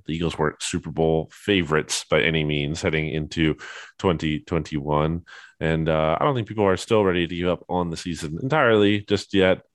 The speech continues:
but, uh, certainly the fact that the Eagles currently own three picks in the twenty twenty-two N F L draft, because obviously they have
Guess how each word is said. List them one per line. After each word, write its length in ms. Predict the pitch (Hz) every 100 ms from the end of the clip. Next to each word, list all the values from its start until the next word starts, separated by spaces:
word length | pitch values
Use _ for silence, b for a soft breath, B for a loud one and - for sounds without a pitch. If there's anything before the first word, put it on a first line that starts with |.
| -
but, 380 | 92 90 80 - B B B 98
uh, 400 | 95 90 87 -
certainly 680 | 127 - 101 95 90 85 -
the 80 | 85
fact 240 | 98 85
that 80 | 82
the 100 | 82
Eagles 220 | 85 82
currently 380 | - 92 73 78
own 240 | 78 76
three 160 | - 90
picks 480 | 87 85 - - -
in 200 | 73 71
the 80 | 71
twenty 420 | - 87 78 76
twenty-two 480 | - 85 80 - 80
N 80 | 80
F 80 |
L 140 | 82 80
draft, 400 | 87 82 76 -
because 400 | 78 78 71 69
obviously 380 | 69 69 69 73
they 80 | 65
have 220 | 65 67